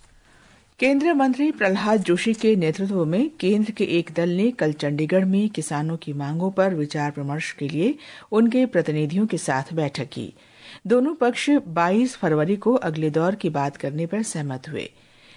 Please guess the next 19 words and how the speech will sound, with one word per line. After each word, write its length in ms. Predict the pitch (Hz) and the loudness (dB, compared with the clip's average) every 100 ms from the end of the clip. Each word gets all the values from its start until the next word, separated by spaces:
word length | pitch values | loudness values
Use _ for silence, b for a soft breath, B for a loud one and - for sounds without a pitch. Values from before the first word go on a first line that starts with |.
| _ | _
कल 120 | 220 | 2
शाम 360 | 220 233 220 277 | 4 2 2 4
बैठक 340 | 185 160 185 | 2 2 -2
के 100 | - | -2
बाद 240 | 160 160 220 | 0 0 0
मीडिया 260 | 170 147 156 | 0 0 0
से 140 | 160 151 | 0 -2
बातचीत 500 | 143 143 - 190 190 | -2 -2 -2 -2 0
में 180 | 190 233 | 0 0
श्री 180 | 180 | -2
जोशी 320 | 151 147 147 147 | -4 -4 -4 -6
ने 100 | 143 | -4
कहा 320 | 147 190 247 B B B | -4 -4 -6 B B B
कि 100 | 208 | -2
बातचीत 520 | 185 196 220 - 269 | 2 2 0 0 0
सौहार्दपूर्ण 880 | 254 180 151 180 165 156 143 180 208 | 0 -2 -2 0 0 -2 -4 -2 0
वातावरण 560 | 190 143 147 143 139 131 | 0 -2 -4 -4 -4 -4
में 100 | 135 | -6
हुई। 280 | 156 107 | -8 -10